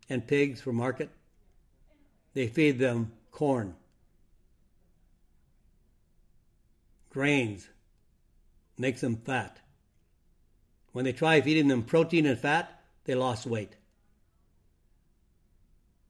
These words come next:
And the excess fat around the middle can be as important as an indicator for cancer risk as overall B M I,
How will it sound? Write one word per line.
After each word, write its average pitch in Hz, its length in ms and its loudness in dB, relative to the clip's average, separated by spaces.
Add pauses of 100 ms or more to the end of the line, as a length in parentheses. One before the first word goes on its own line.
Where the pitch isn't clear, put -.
(260)
And 131 180 0
the 135 140 4
excess 175 400 2
fat 160 240 4
around 147 320 2
the 123 60 2
middle 147 420 2 (680)
can 156 260 2
be 160 480 4
as 131 240 0
important 175 680 2 (100)
as 139 220 0
an 131 120 2
indicator 151 580 4
for 120 160 -8
cancer 160 480 -2
risk 160 360 0 (1500)
as 147 280 2
overall 156 500 6
B 143 180 4
M 135 120 6
I, 131 340 0